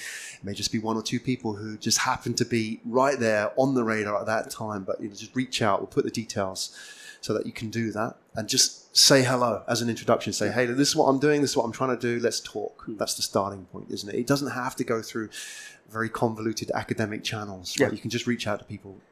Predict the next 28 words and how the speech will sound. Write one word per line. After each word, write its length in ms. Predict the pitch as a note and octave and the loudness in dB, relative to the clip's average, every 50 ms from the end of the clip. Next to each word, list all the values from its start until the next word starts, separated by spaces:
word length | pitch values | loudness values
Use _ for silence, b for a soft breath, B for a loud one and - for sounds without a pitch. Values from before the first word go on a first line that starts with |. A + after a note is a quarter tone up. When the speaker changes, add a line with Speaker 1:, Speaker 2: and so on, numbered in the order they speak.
| - | -4
Speaker 2:
Yeah. 80 | G2+ F#2+ | 0 0
Speaker 1:
directly. 420 | C3 G2 G2+ - - - F#2+ F2 - _ _ - | 0 0 0 -4 -6 -14 -16 -18 -18 _ _ 2
Speaker 2:
And 260 | C#3 C#3+ C#3+ C#3+ - | 2 2 2 2 2
at 140 | - D3 D3 | 0 0 0
the 80 | D#3+ | 0
same 180 | - - F3 E3+ | 0 0 0 2
time, 140 | F3 E3 D3+ | 2 2 2
I 60 | C3+ C#3 | 4 2
would 120 | C3+ C3+ | 2 2
just 160 | D3 D#3 - D3+ | 0 0 0 0
like 140 | C#3+ - | 0 0
to 60 | - C3 | -2 0
kind 160 | - C3 A#2+ | 2 2 0
of, 200 | A2+ - - - | 0 0 2 4
uh, 160 | A#2+ A2+ G#2 | 4 4 4
say 160 | - - C#3 | 2 0 2
one 160 | B2+ B2 B2 | 2 2 2
more 140 | B2 B2+ B2+ | 0 -2 0
thing 180 | - C3 B2 A#2 | 0 0 0 0
is 120 | A2+ G#2 | -2 -2
that 100 | A2 A2 | -2 -4
if 100 | A#2 - | -2 0
you're, 240 | B2+ B2+ B2 A2+ A2 | 0 2 2 2 0
if 140 | - - - | 0 0 0
you're 140 | A#2 G#2+ G#2+ | 0 0 0
a 40 | |
working 320 | G#2 G#2 A#2+ C3+ - D#3 C3 | 2 2 2 2 2 0 0
adult 380 | G2+ F#2+ E2+ C3+ E3 - - | 2 2 0 0 -2 -6 -14